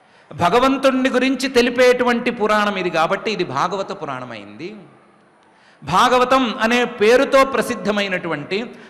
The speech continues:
భగవత్ తత్వాన్ని బోధించేటువంటి పురాణం ఇది.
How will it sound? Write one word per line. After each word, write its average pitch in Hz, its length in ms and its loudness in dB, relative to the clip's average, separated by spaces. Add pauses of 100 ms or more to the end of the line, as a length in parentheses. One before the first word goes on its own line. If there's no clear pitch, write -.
భగవత్ 202 540 0
తత్వాన్ని 254 760 0 (240)
బోధించేటువంటి 214 1000 0
పురాణం 170 460 -2
ఇది. 196 320 -8